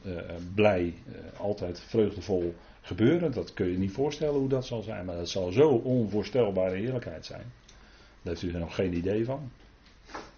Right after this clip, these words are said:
Maar dat gaat allemaal komen omdat hij zachtmoedig was en die weg is gegaan, hè, van Vader. "Maar wat willen jullie?" zegt Paulus dan tegen de Korintiërs.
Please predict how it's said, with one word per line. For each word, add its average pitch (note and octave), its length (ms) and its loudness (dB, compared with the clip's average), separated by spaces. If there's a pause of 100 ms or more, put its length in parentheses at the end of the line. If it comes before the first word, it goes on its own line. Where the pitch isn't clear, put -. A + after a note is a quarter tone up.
(380)
Maar G2 140 4
dat G#2+ 180 6
gaat B2 160 6
allemaal D3+ 300 2
komen C#3 280 4
omdat G#2+ 300 0
hij C#3 240 2
zachtmoedig A2 500 -4
was G2 380 -2 (600)
en A2 120 2
die G2+ 100 2
weg C#3 160 4
is C#3+ 140 -4
gegaan, A#2+ 380 -4
hè, B2+ 100 -4
van B2 160 -8
Vader. G2 320 -4 (1800)
"Maar B2+ 160 8
wat B2 120 6
willen A#2+ 220 10
jullie?" A#2 200 6
zegt D3+ 220 2
Paulus A2 240 6
dan G2+ 100 -6
tegen G#2+ 180 2
de F#2+ 80 -4
Korintiërs. G#2 680 0